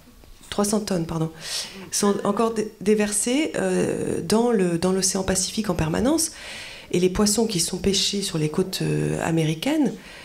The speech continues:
sont en train de, de, de développer, enfin, ils sont, ils sont absolument, euh, effrayants. Il y a certains poissons qui développent vraiment des tumeurs, et cetera. Donc c'est, ça, c'est un principe d'application qui est très important. Le deuxième,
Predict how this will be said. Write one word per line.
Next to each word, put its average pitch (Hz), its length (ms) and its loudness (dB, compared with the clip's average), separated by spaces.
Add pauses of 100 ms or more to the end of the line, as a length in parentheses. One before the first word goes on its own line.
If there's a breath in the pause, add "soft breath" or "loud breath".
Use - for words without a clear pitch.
(160 loud breath)
sont - 180 0
en 165 60 4
train 220 220 0
de, 156 320 0
de, 143 320 -4
de 143 120 -2
développer, 170 420 0
enfin, 143 100 0
ils 139 80 0
sont, - 340 -4
ils - 160 -8
sont - 320 -4
absolument, 170 540 -2
euh, 127 60 -2 (180)
effrayants. 262 440 2 (120)
Il 151 60 -4
y 151 40 0
a 147 80 -2
certains 156 320 -4
poissons 160 300 -4
qui - 120 -8
développent 160 280 -2
vraiment 170 180 -2
des 160 100 -2
tumeurs, 175 380 -2
et 180 80 -6
cetera. 175 320 -8 (640 loud breath)
Donc 196 200 2 (200)
c'est, 208 240 -2 (120)
ça, - 160 2
c'est - 240 -2
un 196 80 2
principe 220 520 0
d'application 196 540 -2
qui 233 80 -2
est 190 60 -2
très - 220 -4
important. 165 340 -4
Le 151 100 0
deuxième, 170 520 0